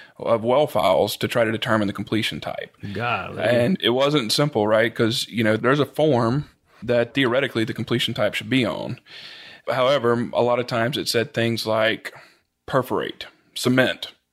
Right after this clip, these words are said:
Speaker 2: Right.
Speaker 1: Like, it doesn't tell you anything.
Speaker 2: That's, yeah, pretty standard. The
Speaker 1: Yeah.
Speaker 2: very basics coming from the field, you really
Speaker 1: Right.
Speaker 2: never know what you're gonna get. The quality of, of information is, is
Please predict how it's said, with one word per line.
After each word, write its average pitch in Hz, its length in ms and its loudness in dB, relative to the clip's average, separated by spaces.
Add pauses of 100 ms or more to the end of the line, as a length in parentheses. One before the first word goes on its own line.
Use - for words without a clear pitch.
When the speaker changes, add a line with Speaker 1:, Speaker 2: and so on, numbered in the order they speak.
(180)
Speaker 2:
Right. 101 320 2
Speaker 1:
Like, 117 160 2
it 107 80 2
doesn't 131 280 2
tell 147 220 2
you 113 160 -2
anything. 90 380 -4
Speaker 2:
That's, 135 340 -2
yeah, 117 140 2
pretty 131 240 0
standard. 110 420 2
The 104 80 2
Speaker 1:
Yeah. 135 60 4
Speaker 2:
very 123 180 2
basics 110 500 0
coming 113 220 0
from 101 80 -4
the 98 100 -4
field, 104 360 -2
you 107 100 -2
really 110 160 2
Speaker 1:
Right. - 120 4
Speaker 2:
never 107 120 -2
know 104 120 0
what 110 200 0
you're 95 60 -8
gonna 92 180 -6
get. 92 240 -2
The 123 60 -6
quality 110 480 2
of, 98 240 -8
of 104 180 -2
information 101 680 0
is, 87 240 -6
is - 420 -8